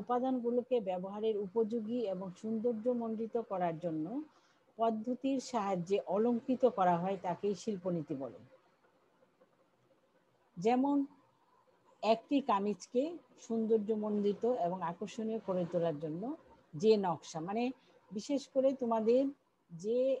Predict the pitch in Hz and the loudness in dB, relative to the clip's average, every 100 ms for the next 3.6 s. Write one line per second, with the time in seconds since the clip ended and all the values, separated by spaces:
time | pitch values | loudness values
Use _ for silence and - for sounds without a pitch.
0 | - _ _ _ _ 185 214 220 - - | -4 _ _ _ _ -4 -2 -2 -6 -4
1 | 247 254 330 - _ - - 220 220 214 | 0 0 0 -6 _ -20 -6 0 2 6
2 | 240 262 262 - - - 220 220 240 226 | 6 6 2 -14 -20 -2 4 4 4 2
3 | 208 175 165 156 190 | 2 2 2 0 0